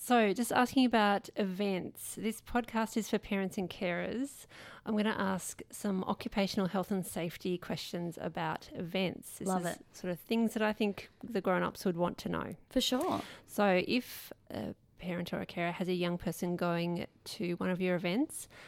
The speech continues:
Speaker 1: are they supervised and by whom?
Speaker 2: A hundred percent. All our events are supervised by a whole team of people.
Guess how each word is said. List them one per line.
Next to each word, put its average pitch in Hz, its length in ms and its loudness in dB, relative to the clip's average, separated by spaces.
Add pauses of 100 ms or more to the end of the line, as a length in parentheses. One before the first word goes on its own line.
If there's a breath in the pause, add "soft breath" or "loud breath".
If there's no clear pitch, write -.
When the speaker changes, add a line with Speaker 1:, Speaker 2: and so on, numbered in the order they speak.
(140 loud breath)
Speaker 1:
are 196 160 2
they 190 140 2
supervised 196 1040 0
and 185 260 0
by 175 160 0
whom? 180 520 -2 (500 loud breath)
Speaker 2:
A 214 40 -2
hundred 226 520 6
percent. - 420 -2 (160)
All 240 300 10
our 233 180 10
events 240 500 4
are 202 80 0
supervised 180 920 2 (100)
by 170 560 4
a 175 140 0
whole 180 260 2
team 175 300 0
of 165 120 -8
people. 262 460 -2